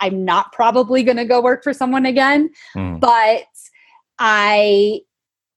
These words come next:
Speaker 1: I have those moments. I actually, it was actually after the last in-person PodMax event that I woke up the next morning. I'd had this amazing day, interviewed on five podcasts. It was so incredible.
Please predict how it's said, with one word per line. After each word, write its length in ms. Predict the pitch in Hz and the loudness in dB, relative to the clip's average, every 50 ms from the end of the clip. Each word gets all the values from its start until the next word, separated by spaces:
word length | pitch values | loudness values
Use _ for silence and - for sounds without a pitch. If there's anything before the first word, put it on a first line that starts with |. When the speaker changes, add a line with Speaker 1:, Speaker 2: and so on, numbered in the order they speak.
| _ _ - - | _ _ -8 -4
Speaker 1:
I 140 | 214 214 | -2 -2
have 280 | 190 185 202 208 269 269 | -2 -2 -2 -2 -2 -2
those 220 | 269 226 202 - | -2 -4 -4 -4
moments. 440 | 185 180 220 262 254 208 190 196 196 - - | -6 -4 -2 -2 -2 -2 -4 -8 -12 -12 -6
I 160 | 214 214 233 | -2 0 2
actually, 680 | 240 240 233 - - 269 247 233 226 220 202 196 - _ _ _ _ _ - - | 2 0 -2 -4 -4 -2 0 0 0 0 -2 -4 -6 _ _ _ _ _ -4 -2
it 80 | 240 | 2
was 200 | 240 269 226 - - - - | 2 2 0 -2 -8 -8 -6
actually 420 | 196 - - - - 254 220 208 | -6 -6 -6 -6 -2 0 0 0
after 480 | - - 196 - - 208 180 180 185 - - | 0 -2 -4 -4 -2 -2 -2 -2 -2 -4 -2
the 200 | 190 208 196 - - _ _ - | -2 -2 -2 -2 -4 _ _ -14
last 520 | - 214 208 214 190 208 220 - - - _ - | -10 -4 0 0 0 0 0 -4 -8 -18 _ -4
in-person 580 | 220 202 214 208 - 220 214 - - 196 185 | -4 -2 -2 -2 -2 -4 -4 -4 -4 -10 -10
PodMax 500 | 170 - 214 190 180 185 180 180 - - | -4 -2 -2 -2 -2 -2 -8 -8 -8 -14
event 340 | 185 175 180 190 - 107 - _ _ _ _ _ _ _ - | -14 -12 -12 -12 -12 -14 -18 _ _ _ _ _ _ _ -2
that 280 | 202 196 190 202 202 - - | 0 2 2 2 0 -2 -4
I 520 | 208 208 202 196 202 214 220 233 233 233 _ _ _ _ _ - | -2 0 0 2 2 2 2 0 -2 -4 _ _ _ _ _ 0
woke 220 | 202 202 202 208 | 0 0 2 2
up 120 | 247 226 - | -2 0 0
the 60 | 254 | 0
next 240 | 247 247 - - - | 0 -2 -4 -4 -6
morning. 240 | 214 196 196 190 208 | -4 -4 -4 -4 -6
I'd 80 | 220 | -6
had 160 | - 214 196 | -6 -6 -4
this 140 | 180 170 - | -4 -2 -2
amazing 420 | 202 196 190 185 190 202 202 196 190 | -2 -2 -2 -4 -4 -4 -4 -2 0
day, 380 | 202 185 175 175 180 180 - - | 0 0 0 0 -2 -2 -4 -6
interviewed 380 | 208 190 180 170 185 196 185 | -8 -8 -6 -6 -4 -2 -2
on 200 | 190 190 190 190 - | -2 -2 -2 -2 -2
five 180 | 208 190 180 | -2 -2 -2
podcasts. 500 | - - 190 190 - - 190 185 185 175 - | -2 -4 -4 -4 -4 -4 -4 -4 -4 -4 -6
It 60 | 214 208 | -8 -6
was 260 | 190 185 165 - _ _ | -6 -6 -8 -12 _ _
so 480 | _ - - - - - 247 214 220 220 | _ -20 -20 -16 -4 -2 0 2 2 2
incredible. 640 | 240 233 - 196 185 185 175 180 180 185 202 - | 0 -2 -4 -6 -6 -6 -4 -4 -2 -2 -4 -4